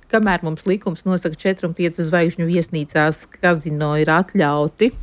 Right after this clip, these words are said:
ā, nu, tur ir liels jautājums, cik, nu, pašvaldība var ar dažādiem saviem normatīvajiem un tiesību aktiem, ā, pret šo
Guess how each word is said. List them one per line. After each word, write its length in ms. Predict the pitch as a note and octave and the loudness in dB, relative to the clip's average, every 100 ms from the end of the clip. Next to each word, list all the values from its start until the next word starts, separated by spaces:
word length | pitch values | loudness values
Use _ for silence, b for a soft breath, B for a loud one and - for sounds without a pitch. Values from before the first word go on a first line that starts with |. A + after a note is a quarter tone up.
| - | -14
ā, 240 | - E3+ D#3 F3 _ | -4 0 0 -4 _
nu, 200 | F#3+ G3+ G#3+ - | 0 2 2 -4
tur 200 | - G3+ | -2 0
ir 120 | F3 E3 | 2 2
liels 280 | C#3 C#3+ - | 2 0 2
jautājums, 580 | D3 D3 C#3 C3+ C3 - | 0 0 -2 -4 -6 -4
cik, 380 | E3+ E3 - - - _ _ _ _ - | -4 -4 -10 -20 -20 _ _ _ _ 0
nu, 160 | A#3 | 2
pašvaldība 880 | A3 F#3+ - F#3 D3+ C#3+ D3+ D3 F3 B B B B _ | 4 2 2 0 0 0 -4 0 -2 B B B B _
var 360 | E3 F#3 F3+ E3 | -2 2 2 2
ar 240 | F3 F3 D3+ | 0 -2 -2
dažādiem 600 | - F3+ F3 D3 D3 D3+ | -2 0 0 -2 -4 -4
saviem 400 | G3 E3+ D#3+ D#3 | 0 0 -2 -4
normatīvajiem 840 | E3 E3+ E3+ - D#3+ D#3 D3+ D3+ D#3 | -2 -2 -4 -4 -6 -4 -6 -4 -6
un 100 | D3+ | -2
tiesību 560 | F3+ D#3+ - D3 D#3 | 0 0 -2 -4 0
aktiem, 580 | E3 - - D3+ D#3 E3 | 0 -2 -2 0 2 2
ā, 160 | F3 E3+ - _ - _ _ _ _ _ _ _ _ _ _ _ _ _ _ D3 _ _ G3+ | 2 0 -2 _ -20 _ _ _ _ _ _ _ _ _ _ _ _ _ _ -20 _ _ -20
pret 280 | - G#3+ G3+ | 0 2 2
šo 360 | - A3 G#3 | 2 4 6